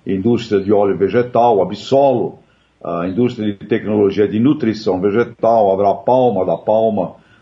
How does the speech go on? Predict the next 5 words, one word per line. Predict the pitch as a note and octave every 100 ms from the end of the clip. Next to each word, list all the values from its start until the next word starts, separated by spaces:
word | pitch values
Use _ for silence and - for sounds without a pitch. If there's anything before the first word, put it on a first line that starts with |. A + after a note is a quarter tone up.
| -
CropLife, | A2+ - A2+ C3+ - G2
da | G2+
genética, | G2+ F2+ G2 B2 A#2+ G2 F2+ G2 F2+ E2+
da | - F2
semente | - G2 F#2+ A#2 G#2+ G2 D#2